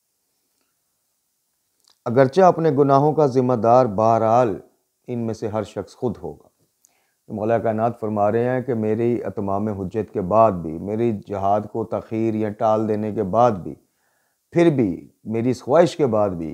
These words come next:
कि इन-, ये मतलब हिदायत की तरफ आ जाएं, मुझसे आके मिलें, मेरे ज़रिए से हिदायत पाएँ, उसके बाद भी अगर नहीं तो फिर सरकार फरमाते हैं कि अपने गुनाहों के ज़िम्मेदार बहरहाल ये खुद होंगे। और ये अल्फाज ही मेरे मोहतरम नाज़रीन और सामीन,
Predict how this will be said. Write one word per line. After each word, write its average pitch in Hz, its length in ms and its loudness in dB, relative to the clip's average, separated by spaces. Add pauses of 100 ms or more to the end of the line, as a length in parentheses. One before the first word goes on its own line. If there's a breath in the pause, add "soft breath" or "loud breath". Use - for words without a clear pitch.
(160)
कि 107 200 -4
इन-, 107 160 -8
ये 107 180 -4
मतलब 101 320 -6
हिदायत 101 360 0
की 113 100 -8
तरफ 104 320 -6
आ 92 100 0
जाएं, 101 180 -6
मुझसे 101 320 -8
आके 95 260 -4
मिलें, 123 320 0 (1500)
मेरे 98 220 -4
ज़रिए 107 300 -2
से 117 160 -6
हिदायत 123 400 4
पाएँ, 95 280 -10 (540)
उसके 123 280 -6
बाद 131 280 2
भी 127 140 0
अगर 110 220 0
नहीं 139 320 -2
तो 127 120 -4
फिर 135 200 -2
सरकार 110 600 0
फरमाते 104 440 -2
हैं 123 120 -4
कि 131 60 0
अपने 135 260 0
गुनाहों 143 380 0
के 147 100 2
ज़िम्मेदार 127 520 2
बहरहाल 117 380 0
ये 117 140 -4
खुद 117 220 -4
होंगे। 95 320 -10 (440)
और 123 100 -2
ये 147 140 6
अल्फाज 160 540 8
ही 180 100 6
मेरे 143 220 2
मोहतरम 123 360 -4
नाज़रीन 104 400 -4
और 104 60 -6
सामीन, 101 500 -6